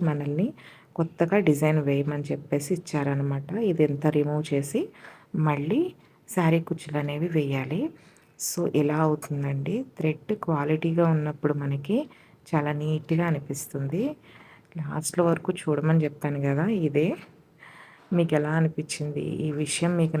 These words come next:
నచ్చితే తప్పకుండా లైక్ చేయండి. అలాగే పెళ్ళిళ్ళ సీజన్ కదా, దివ్యాకి ఫుల్ వర్క్ ఉందన్నమాట, కంప్యూటర్ డిజైన్స్. ఇదేమీ అంత ఈజీ వర్క్ కాదండి. మిషన్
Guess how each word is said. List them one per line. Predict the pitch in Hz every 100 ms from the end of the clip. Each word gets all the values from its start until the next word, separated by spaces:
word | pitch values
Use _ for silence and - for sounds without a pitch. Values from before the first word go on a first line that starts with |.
| 143
నచ్చితే | 139 143 175 160 190 -
తప్పకుండా | 151 - 156 151 151
లైక్ | 147 139 -
చేయండి. | - 143 135 135 175 240 - - - - 151
అలాగే | 147 147 175 -
పెళ్ళిళ్ళ | 143 147 156 165
సీజన్ | 165 151 147 139 143
కదా, | 143 220 - _ _ _ _ _
దివ్యాకి | 151 147 151 151 156 190
ఫుల్ | - 151 147 160 165
వర్క్ | 143 143 -
ఉందన్నమాట, | 147 143 139 135 135 139 196 -
కంప్యూటర్ | 143 143 147 143 143 143
డిజైన్స్. | 143 139 139 135 - 175 277 - - - _ - 180
ఇదేమీ | 160 156 170
అంత | 160 156 156 139 147
ఈజీ | 147 143 160
వర్క్ | 160 160 156 -
కాదండి. | 151 143 143 139 151 277 - - - - -
మిషన్ | 165 160 202 202